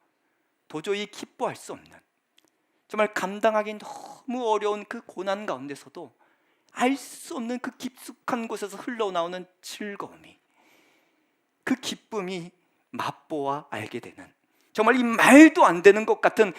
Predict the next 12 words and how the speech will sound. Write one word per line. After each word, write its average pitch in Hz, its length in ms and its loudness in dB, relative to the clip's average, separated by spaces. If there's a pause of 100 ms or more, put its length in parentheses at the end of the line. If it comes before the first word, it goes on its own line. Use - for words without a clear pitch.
(160)
하나님의 220 460 -4
말씀이 180 560 -10 (320)
여러분들 143 520 -2
삶 - 380 -12
가운데 151 400 -2
이루어지는 190 500 -8
것을 170 320 -6
반드시 185 680 -10 (400)
경험하게 123 420 -6
될 101 120 -16
줄로 113 240 -16
믿습니다. - 540 -18